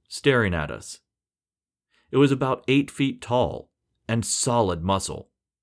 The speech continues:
I could see it pretty well in the flickering firelight, and it very much resembled the silverback that I had seen in the zoo a few years before. Similar,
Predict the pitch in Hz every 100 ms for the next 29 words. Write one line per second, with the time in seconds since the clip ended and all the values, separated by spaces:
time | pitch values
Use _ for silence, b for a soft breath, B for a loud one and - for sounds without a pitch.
0 | _ _ _ _ _ _ _ _ - 123
1 | 123 123 185 147 - 139 98 113 98 90
2 | 104 98 90 131 131 107 90 95 110 90
3 | 80 78 76 - _ _ - 120 120 151
4 | 147 135 127 123 101 123 120 92 87 90
5 | 95 - 180 120 87 82 71 - 107 104
6 | 104 - 151 131 104 95 92 139 87 85
7 | - 110 120 117 101 107 87 - 90 -
8 | 104 76 - _ _ _ _ _ _ _
9 | _ _ _ _ _ - 202 104 87 120